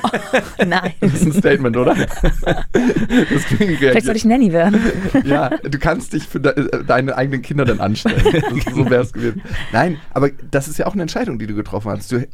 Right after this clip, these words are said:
Speaker 2: hättest ja auch sagen können, „Ich suche mir eine andere Kita, wo die Kinder länger betreut sind, wo ich dann die um siebzehn Uhr abholen kann.“
Speaker 1: Genau, aber das will ich nicht. Also da ist die Entscheidung, nein, das will ich nicht. Ich hole um fünfzehn Uhr, halb, halb drei ungefähr ab. Finde ich fein, damit bin ich, bin ich einverstanden.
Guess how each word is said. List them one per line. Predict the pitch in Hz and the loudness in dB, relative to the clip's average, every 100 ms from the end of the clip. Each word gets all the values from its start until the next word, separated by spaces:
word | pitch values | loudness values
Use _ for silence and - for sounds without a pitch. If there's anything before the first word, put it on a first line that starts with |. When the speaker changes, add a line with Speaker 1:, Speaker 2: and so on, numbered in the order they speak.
| - | -8
Speaker 2:
hättest | 131 147 - | -6 -6 -2
ja | 165 | -2
auch | 135 | 0
sagen | - 139 143 | 0 -2 0
können, | 160 | -2
„Ich | 143 | -2
suche | - 160 | -6 -4
mir | 147 | -2
eine | 127 | 0
andere | 123 113 | -2 -4
Kita, | - 185 185 185 - _ _ _ - - - - - | -6 -4 -4 -6 -12 _ _ _ -20 -20 -20 -18 -6
wo | 110 | 0
die | 120 | 0
Kinder | 117 147 135 | 2 2 2
länger | 117 110 | 2 0
betreut | - - 175 185 | -2 0 0 0
sind, | 208 311 _ _ _ - | -2 -4 _ _ _ -14
wo | 110 120 | -4 0
ich | 117 104 | 0 0
dann | 120 120 117 | 0 0 -4
die | 110 113 | -6 -4
um | 107 | -2
siebzehn | 107 156 - 190 | -2 -4 -6 -6
Uhr | 160 | -6
abholen | - 185 185 | -6 -6 -6
kann.“ | 196 196 - _ _ - - | -6 -6 -8 _ _ -20 -2
Speaker 1:
Genau, | 247 | 2
aber | 202 | 2
das | 185 - | 2 0
will | 220 | -2
ich | 220 | 0
nicht. | 226 480 - | -2 -2 -2
Also | 208 | 0
da | 233 | 2
ist | 247 | 0
die | |
Entscheidung, | 226 226 220 | 0 0 2
nein, | 202 254 | 2 0
das | - | -2
will | 208 | -4
ich | - | -6
nicht. | 359 - - - | -6 -8 -10 -8
Ich | 220 | 0
hole | 269 | 2
um | 240 220 | 4 2
fünfzehn | - 254 - 240 | 0 -4 -4 -4
Uhr, | 233 | -2
halb, | 226 233 - | -2 -4 -6
halb | 214 | -8
drei | - 214 | -4 -4
ungefähr | 208 214 262 | -4 -2 -2
ab. | 302 - - - | -4 -8 -18 -10
Finde | - 226 | 0 0
ich | - | 0
fein, | 226 269 415 | -2 -2 -2
damit | 220 214 | -2 -2
bin | 220 | -4
ich, | - | -6
bin | - 208 | -6 -4
ich | 196 - | -4 -4
einverstanden. | 214 254 185 302 | -6 -6 -6 -8